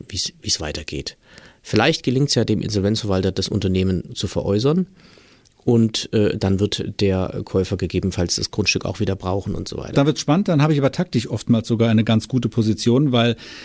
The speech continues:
Speaker 2: in der Kürze der Zeit der neue Erwerber oftmals auch gar nicht aus den,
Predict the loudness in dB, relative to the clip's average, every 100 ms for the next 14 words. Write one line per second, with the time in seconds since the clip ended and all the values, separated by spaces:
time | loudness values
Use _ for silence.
0 | -20 2 4 4 2 2 0 2 2 2
1 | 2 2 2 4 4 6 4 2 0 2
2 | 2 0 2 2 2 0 4 4 2 -2
3 | -2 2 2